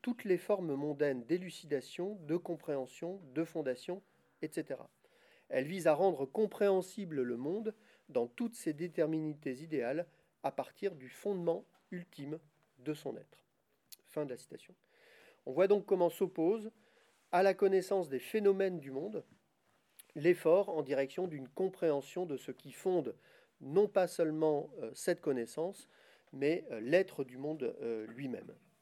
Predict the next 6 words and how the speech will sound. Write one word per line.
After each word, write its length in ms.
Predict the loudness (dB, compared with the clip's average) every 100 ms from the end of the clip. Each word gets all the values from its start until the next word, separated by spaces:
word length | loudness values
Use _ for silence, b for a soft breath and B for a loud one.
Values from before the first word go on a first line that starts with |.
| _ _ b b b b b b b -8
Alors 140 | -2
je 100 | 2
conclus, 500 | 2 0 -2 0 4
euh, 340 | 6 8 6 4
très 580 | -2 2 4 6 4
rapidement, 680 | 2 -2 -6 -8 -2 -2 -4